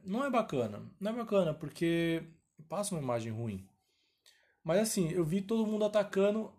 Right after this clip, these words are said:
a Ludmilla. Apenas. Tá? Assim, ela tá errada. Super errada nisso. Não foi legal fazer isso.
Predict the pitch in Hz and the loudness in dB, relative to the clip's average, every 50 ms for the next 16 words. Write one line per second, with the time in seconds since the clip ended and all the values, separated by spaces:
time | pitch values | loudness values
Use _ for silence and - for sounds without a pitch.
0 | _ - - 202 233 240 254 233 202 226 190 147 117 107 110 - - _ _ _ | _ -4 0 0 2 2 2 0 0 2 2 2 0 -2 -4 -10 -14 _ _ _
1 | _ _ _ _ _ _ _ _ _ _ _ _ _ _ - - 165 160 160 127 | _ _ _ _ _ _ _ _ _ _ _ _ _ _ -2 -2 -2 0 -2 -4
2 | 101 95 101 - - - - - _ _ _ _ _ _ _ _ - - 123 127 | -4 -6 -8 -12 -14 -14 -16 -16 _ _ _ _ _ _ _ _ -2 0 2 2
3 | 120 117 - - 113 110 - - 147 185 170 151 123 101 98 98 - - _ _ | 2 0 0 -4 -6 -4 -2 2 2 4 4 4 2 2 0 -4 -10 -14 _ _
4 | _ _ _ - - - _ - - - 120 117 - 131 131 113 120 127 131 135 | _ _ _ -20 -20 -20 _ -14 -12 -12 -10 -6 -4 -4 -2 0 0 -2 -2 -2
5 | 123 117 120 135 131 - - 139 - - - - - - - _ - 117 120 131 | -4 -4 -6 -6 -8 -8 -12 -14 -16 -18 -20 -20 -20 -20 -20 _ -10 -8 -6 -6
6 | 143 - - 147 135 127 120 110 113 110 113 113 117 120 123 117 - 120 113 104 | -6 -6 -4 -2 0 0 0 0 0 0 0 2 0 0 -2 -4 -6 -6 -6 -6
7 | 107 110 107 107 107 104 110 113 - - - 123 120 | -6 -6 -6 -6 -6 -6 -6 -8 -8 -10 -12 -14 -16